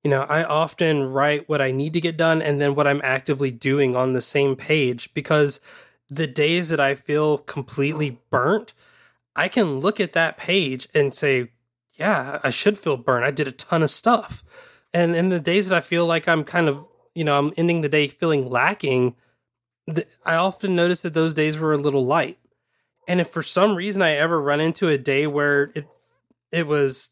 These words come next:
you know, I did a lot of stuff and I felt lacking still, that's when I know that there's a problem. And, and it's not a, it's not like a discipline thing. I don't, like, you know,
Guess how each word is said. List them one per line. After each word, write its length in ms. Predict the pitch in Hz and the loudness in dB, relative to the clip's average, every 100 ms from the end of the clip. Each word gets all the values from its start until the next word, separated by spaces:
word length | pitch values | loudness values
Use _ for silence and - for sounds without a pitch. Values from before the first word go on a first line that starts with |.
| - | -2
you 120 | 165 | 0
know, 260 | 139 131 135 - | 2 2 0 0
I 80 | |
did 200 | 147 156 156 | 0 0 0
a 40 | |
lot 220 | 143 147 | 2 2
of 80 | 143 | 0
stuff 240 | - 151 | -2 -2
and 100 | 156 | 0
I 60 | 139 | -2
felt 300 | 131 160 151 | 0 0 2
lacking 480 | 139 131 156 151 139 | 0 0 0 0 0
still, 560 | - - 202 139 131 - _ _ _ _ _ | 0 0 2 2 0 -6 _ _ _ _ _
that's 260 | 143 165 - | -2 0 0
when 140 | 175 | 0
I 80 | 156 | 2
know 160 | 151 147 | 0 -2
that 160 | 143 | -2
there's 220 | 143 135 | 0 0
a 40 | 123 | -2
problem. 460 | - 170 147 - - _ - _ _ _ 170 | -2 0 0 -6 -18 _ -20 _ _ _ -2
And, 240 | 170 160 | -2 0
and 120 | 165 | 0
it's 240 | 160 156 - | 0 -2 -2
not 220 | 165 175 | 0 2
a, 320 | 160 151 131 - - | 2 2 -2 -6 -14
it's 140 | 147 | -2
not 140 | 190 185 | 0 2
like 140 | 170 | 0
a 40 | 135 | 0
discipline 520 | 123 160 190 156 131 | 0 0 2 2 2
thing. 180 | 135 131 | 0 2
I 60 | |
don't, 180 | 143 143 | 2 2
like, 240 | 139 127 _ _ | 0 -2 _ _
you 80 | 170 | 0
know, 140 | 139 | 0